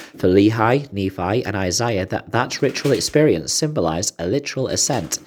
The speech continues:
into the Lord's presence. And that invitation for all who are worthy to come into the Lord's presence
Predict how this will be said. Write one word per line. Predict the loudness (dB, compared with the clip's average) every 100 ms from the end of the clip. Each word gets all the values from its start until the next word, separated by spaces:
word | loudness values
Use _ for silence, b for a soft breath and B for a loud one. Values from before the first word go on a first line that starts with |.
| B B
into | -10 -8 -4
the | 0
Lord's | 2 2 0
presence. | -2 -2 -6 -6 -6 B B B B B
And | -6 -2
that | -2 -2
invitation | -6 -6 0 2 2 -2
for | -4
all | 2 2 2
who | 2 0
are | 2
worthy | 4 4 4 -2
to | -8 -8
come | -8 -6
into | -6 -10
the | -8
Lord's | -4 -4 -4
presence | -2 -2 -4 -6